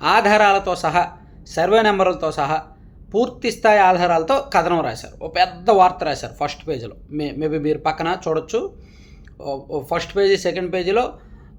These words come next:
ఆ, రాస్తూ దానికి అగ్రికల్చర్ మార్కెట్ కమిటీ ఉంటది కదా, దాని నుంచి నిధులతో, నిధులు తీసుకొని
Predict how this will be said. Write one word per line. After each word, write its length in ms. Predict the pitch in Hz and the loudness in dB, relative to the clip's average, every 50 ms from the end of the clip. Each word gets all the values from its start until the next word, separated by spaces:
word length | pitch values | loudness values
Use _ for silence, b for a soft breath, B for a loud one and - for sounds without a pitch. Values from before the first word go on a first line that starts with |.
| - - - - | -20 -20 -14 -12
ఆ, 200 | 127 123 123 127 | -12 -10 -10 -4
రాస్తూ 640 | 139 151 170 196 185 - - 254 269 - - - - - - - - - - - - _ - - - - - - - - - - - - - - - - - - - | 4 6 6 6 4 2 -4 -4 -4 -4 -6 -8 -20 -20 -20 -20 -20 -20 -20 -20 -20 _ -20 -20 -20 -20 -20 -20 -20 -20 -20 -20 -20 -20 -20 -20 -20 -20 -20 -18 -4
దానికి 680 | 143 170 185 214 226 - - 165 196 233 311 - - - - - - - - - - - - - - - - - - - - - - - - - - - - | 2 2 4 4 2 0 -2 -2 -2 -2 -4 -12 -18 -20 -20 -20 -20 -20 -20 -20 -20 -20 -20 -20 -20 -20 -20 -20 -20 -20 -20 -20 -20 -20 -20 -20 -20 -8 -6
అగ్రికల్చర్ 480 | 143 147 180 233 233 262 240 240 226 220 | -6 -4 -4 0 2 0 2 2 0 0
మార్కెట్ 460 | 208 196 202 202 - 226 208 - - | 2 2 2 2 0 -4 -4 -2 -2
కమిటీ 240 | 196 190 185 190 190 | -4 -2 0 -2 -2
ఉంటది 280 | 190 180 175 180 175 | -2 -2 -4 -6 -6
కదా, 220 | 170 185 220 294 - - - - - - - - - - - - - | -2 -2 -2 -4 -4 -8 -18 -20 -20 -20 -20 -20 -20 -20 -20 -20 -18
దాని 520 | 135 123 120 160 170 196 220 247 247 262 | -16 -2 2 4 4 6 6 4 4 4
నుంచి 360 | 240 247 247 240 240 - 285 294 | 2 2 0 -2 0 0 0 2
నిధులతో, 760 | 240 185 180 190 190 240 247 240 240 - 214 214 214 - - - - | 2 2 0 2 2 2 2 2 4 4 4 4 2 -2 -12 -14 -10
నిధులు 320 | 156 175 175 190 240 240 | -8 -6 2 2 2 2
తీసుకొని 640 | 240 226 190 165 - - - 139 139 143 160 160 - | 2 -2 -2 -2 -2 -8 -10 -8 -6 -6 -8 -8 -10